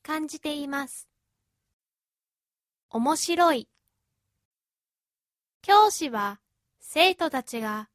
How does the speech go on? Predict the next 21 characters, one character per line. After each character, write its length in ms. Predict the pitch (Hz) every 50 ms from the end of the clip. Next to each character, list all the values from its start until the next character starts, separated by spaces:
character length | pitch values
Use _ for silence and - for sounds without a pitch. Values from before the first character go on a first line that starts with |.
| _ -
物 400 | 214 202 214 220 233 277 320 330
を 80 | 302 247
投 160 | 233 240 254
げ 140 | 240 247 226
て 100 | - 208
い 140 | 196 202 196
る 100 | 196 -
と 140 | 202 196
き、 320 | - - - 190 180 180 _ _ _ _ _ _ _ _ _ _ _ _ _
面 280 | - 214 220 277 302
白 320 | 285 - - 359 349 320 -
く 120 | - 214
な 140 | 196 214 254
か 140 | - 302 285
っ 60 | - _ -
た 100 | 214 190
で 200 | 180 180 185 180
す。 200 | - - - _ _ _ _ _ _ _ _ _ _ _ _ _ _ _ _ _ _ _ _ _ _ _ _ _ _ _ _ _ _ _ _ _ _ _ -
陽 320 | 247 262 285 311 330 320
気 180 | - - 320 311
な。 240 | 302 302 302 -